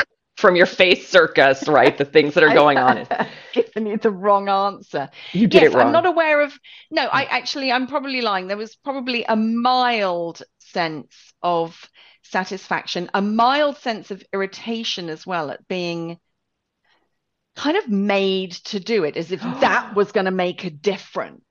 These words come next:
Speaker 1: Yes.
Speaker 2: You know, and a few beautiful people have messaged me and said,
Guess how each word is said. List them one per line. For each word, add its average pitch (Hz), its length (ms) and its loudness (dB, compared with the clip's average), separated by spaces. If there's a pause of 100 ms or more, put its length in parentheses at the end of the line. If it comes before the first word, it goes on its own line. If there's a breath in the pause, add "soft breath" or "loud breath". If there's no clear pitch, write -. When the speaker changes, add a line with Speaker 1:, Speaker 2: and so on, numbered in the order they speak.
(460)
Speaker 1:
Yes. 143 760 -4 (280)
Speaker 2:
You 247 80 -6
know, 220 60 -2
and 226 180 -2
a 220 40 -2
few 262 520 -4
beautiful 247 760 -4
people 220 340 -8
have 175 120 -6
messaged 196 380 -8
me 175 140 -8
and 170 80 -12
said, 170 260 -8